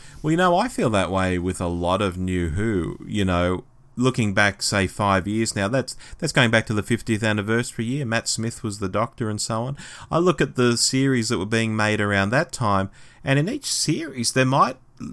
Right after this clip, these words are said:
seriously only be two or three episodes that I'd really truly love to look at at any given moment.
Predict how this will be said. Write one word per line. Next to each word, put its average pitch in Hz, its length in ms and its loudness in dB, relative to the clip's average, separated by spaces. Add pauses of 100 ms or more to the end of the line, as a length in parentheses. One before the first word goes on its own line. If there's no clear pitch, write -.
(140)
seriously 196 760 0
only 156 380 2
be 120 340 2
two 151 440 0
or 131 100 4
three 123 340 0
episodes 110 640 -2
that 110 120 0
I'd 104 180 0
really 113 300 0
truly 107 480 -2
love 98 340 0
to 101 100 -2
look 98 260 -2
at 82 220 0
at 90 160 -2
any 92 200 0
given 95 360 -4
moment. 85 440 -2